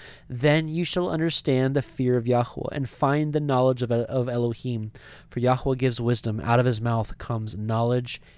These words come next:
and understanding." That's the real treasure, is his words, his understanding, his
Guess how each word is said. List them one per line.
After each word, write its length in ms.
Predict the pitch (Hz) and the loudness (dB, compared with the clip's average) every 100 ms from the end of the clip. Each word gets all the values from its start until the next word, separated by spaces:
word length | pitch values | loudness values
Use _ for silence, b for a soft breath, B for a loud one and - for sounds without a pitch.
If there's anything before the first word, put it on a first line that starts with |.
| b - | b -6
and 400 | 117 113 113 123 - | -4 -2 -4 -10 -10
understanding." 640 | 120 113 113 - 110 101 101 | -8 -6 -6 -6 -6 -6 -6
That's 300 | 139 113 - | -2 -2 -4
the 160 | - 135 | -2 -2
real 440 | 110 113 107 104 - | 0 0 0 -2 -6
treasure, 400 | - 113 107 98 b b - | -2 -2 -2 -6 b b -8
is 160 | 113 | -4
his 160 | 123 113 | -4 -4
words, 340 | 110 107 101 | 0 0 0
his 140 | 117 113 | -2 -2
understanding, 480 | 117 - 113 104 | -2 -4 -4 -4
his 260 | 95 113 - | -4 -4 -4